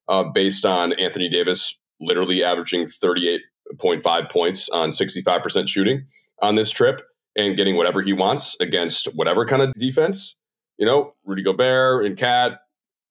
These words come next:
that's one thing. Şengün, okay, another thing. Vucevic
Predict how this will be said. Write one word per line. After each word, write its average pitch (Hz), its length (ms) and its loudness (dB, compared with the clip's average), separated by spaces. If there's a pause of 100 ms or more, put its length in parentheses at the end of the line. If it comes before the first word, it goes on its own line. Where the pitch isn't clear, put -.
that's 98 180 -2
one 113 180 2
thing. 117 200 2
Şengün, 110 720 2
okay, 107 180 -4
another 107 260 2
thing. 107 400 0 (400)
Vucevic 117 720 0